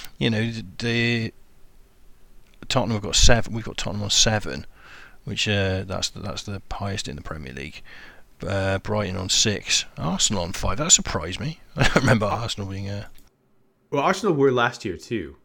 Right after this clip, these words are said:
Speaker 2: Um, you know, I, I think someone might have attempted to nudge them in years past to say that this is a, this is an edge. Uh, it's kind of interesting, like, you know, <laughs> teams have started to focus on this, and we know this, and,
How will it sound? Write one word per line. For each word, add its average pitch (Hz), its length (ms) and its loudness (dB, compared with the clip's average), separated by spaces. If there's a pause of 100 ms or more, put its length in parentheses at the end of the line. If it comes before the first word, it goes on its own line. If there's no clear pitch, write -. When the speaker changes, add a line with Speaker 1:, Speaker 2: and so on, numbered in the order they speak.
(160)
Speaker 2:
Um, 76 560 -10 (220)
you 80 80 -12
know, 71 80 -10
I, 73 220 -8 (640)
I - 40 -18
think - 320 -6
someone 85 540 -8 (180)
might 80 240 -8
have 76 240 -14 (260)
attempted 95 420 -10
to 82 60 -10
nudge 82 280 -12
them 76 360 -14 (100)
in 82 180 -14
years 78 200 -14
past - 420 -6
to 82 60 -16
say 80 180 -14
that 73 300 -16
this 85 260 -16
is 76 140 -16
a, 69 280 -16
this - 160 -18
is 78 100 -16
an 78 80 -12
edge. 87 220 -12 (320)
Uh, - 20 -4
it's 165 160 -4
kind 277 160 -2
of 214 80 -2
interesting, 95 380 -6
like, 76 360 -14
you - 120 -18
know, - 1120 -20
<laughs> - 960 -20
teams 190 300 2
have 135 100 -6
started 127 340 2
to - 60 -12
focus 87 340 -12
on 69 160 -16
this, - 220 -18
and 87 100 -16
we 95 80 -8
know 123 260 2
this, 113 280 -4
and, 80 440 -10